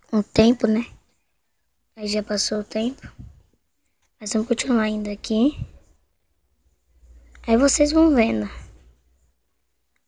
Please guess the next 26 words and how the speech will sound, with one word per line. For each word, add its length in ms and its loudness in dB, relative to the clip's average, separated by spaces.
Aqui, 260 0
ó, 120 0
olha 120 -4
que 120 -8
da 140 -4
hora. 220 -6
Aqui, 440 -2
ó. 140 -8
Eu 60 -16
não 100 4
vou 80 2
ficar 160 -2
mostrando 420 2
muito, 400 0
tá? 260 -6
Esse 160 4
foi 160 8
o 60 2
vídeo. 240 4
Se 180 4
gostou, 380 8
dá 100 8
um 80 6
clique 240 4
no 120 8
gostei. 500 6